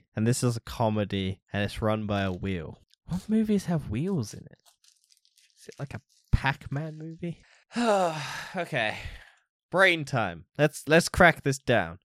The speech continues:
A sanitations worker. So I gotta think of someone who works in the sanitation area of the world. So is it a Mario plumber boy? But I don't know if that classifies as comedy. Now,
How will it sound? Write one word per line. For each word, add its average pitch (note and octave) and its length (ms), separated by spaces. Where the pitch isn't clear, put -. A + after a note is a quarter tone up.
A A2+ 140
sanitations E3+ 1000
worker. G2 420
So - 180
I A2 60
gotta A#2+ 160
think C3 340
of A2+ 320
someone F3 380
who D#3+ 160
works B2 480
in G#2 280
the F#2+ 340
sanitation B2 960
area F#2+ 460
of - 160
the G2+ 100
world. E2+ 360
So A2+ 340
is G3+ 240
it G3 140
a C3+ 100
Mario A#2+ 720
plumber B2 360
boy? D2+ 340
But G2+ 120
I A#2+ 120
don't D#3+ 180
know E3+ 120
if D#3+ 100
that D3+ 160
classifies B2+ 640
as - 100
comedy. - 480
Now, B2 300